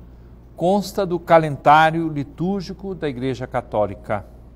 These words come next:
Com alegria, constatamos que outras confissões cristãs e também outros grupos religiosos aproveitam a data da Igreja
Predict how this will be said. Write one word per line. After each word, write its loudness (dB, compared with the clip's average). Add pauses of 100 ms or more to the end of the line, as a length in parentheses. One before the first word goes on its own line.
(1600)
Com -4
alegria, 0
constatamos -2
que -8
outras -4
confissões -8
cristãs -6 (840)
e -14
também -4
outros -2
grupos -6
religiosos 0
aproveitam -2
a 0
data 2
da -8
Igreja -6